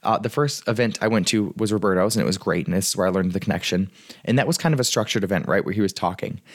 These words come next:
But the first non-structured w-, event I went to was by a coach named Corinne Crabtree, and she is a very famous coach. She does weight loss. She's, um, the fit and fat lady. Now she has No B S weight loss, No B S business,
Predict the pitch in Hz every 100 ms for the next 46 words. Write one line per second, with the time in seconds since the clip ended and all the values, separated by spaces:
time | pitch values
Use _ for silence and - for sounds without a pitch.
0 | - - 87 113 - 160 - 104 110 -
1 | 101 - 92 85 - 104 101 90 95 90
2 | - 98 110 - - - 107 95 98 73
3 | - 107 - 101 101 - 101 98 - 85
4 | - 101 147 - _ - - - 107 104
5 | - 110 90 98 104 101 92 - 90 -
6 | 92 90 90 - 92 - - - - 95
7 | 90 - - - 90 87 90 - 110 -
8 | 90 90 92 90 98 98 110 101 92 90
9 | 95 90 92 92 90 - 98 - 92 -
10 | 85 85 76 - 90 90 -